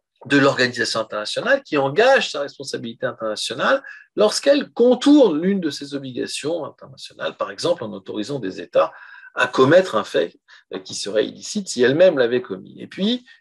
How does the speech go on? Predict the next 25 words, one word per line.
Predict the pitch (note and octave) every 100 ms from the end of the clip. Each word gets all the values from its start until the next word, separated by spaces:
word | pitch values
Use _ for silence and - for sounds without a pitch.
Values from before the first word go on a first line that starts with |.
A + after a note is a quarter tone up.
| _
voilà, | - - D2+
en | - F#2+
écho | G2 - D3 -
à |
cette | - G#2
disposition, | G#2+ - G#2 G2+ G2 - F3+ F3
vous | G#2
avez, | G2+ D3 D3+
euh, | - - _
plus | _
loin | - C#3
dans | D3 - -
le |
texte, | F#3 G#3+ - _ _ _ _ _ _
ici, | G#2+ F#2+ - - G#3+
article | - G#2 -
soixante | A2 G2+ -
et | F2+
un, | C#3 - _ _ _ _ _ _ _ _ _ _ - -
le, | - B2+ A2
le, | F#2+ F2 - G2+ G2+
la | B2
disposition | B2+ - A2+ G2+ - C#3+
qui | D#3 -
concerne | G#2 - D3 C#3